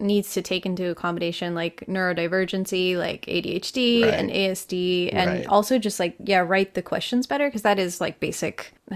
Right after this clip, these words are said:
Speaker 1: science, like, to make a
Speaker 2: <laughs>
Speaker 1: scientifically valid, uh,
Speaker 2: Yeah.
Speaker 1: assessment measure, then, yeah, you gotta have questions that people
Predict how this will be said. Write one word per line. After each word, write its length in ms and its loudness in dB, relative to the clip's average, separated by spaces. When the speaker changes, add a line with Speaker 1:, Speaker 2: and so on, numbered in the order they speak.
Speaker 1:
science, 720 -2
like, 220 -2
to 100 -2
make 180 2
a 60 2
Speaker 2:
<laughs> 40 4
Speaker 1:
scientifically 680 0
valid, 640 0
uh, 260 2
Speaker 2:
Yeah. 60 0
Speaker 1:
assessment 420 0
measure, 500 -2
then, 320 -2
yeah, 140 -2
you 120 -2
gotta 180 0
have 360 -4
questions 460 -2
that 120 -4
people 480 -4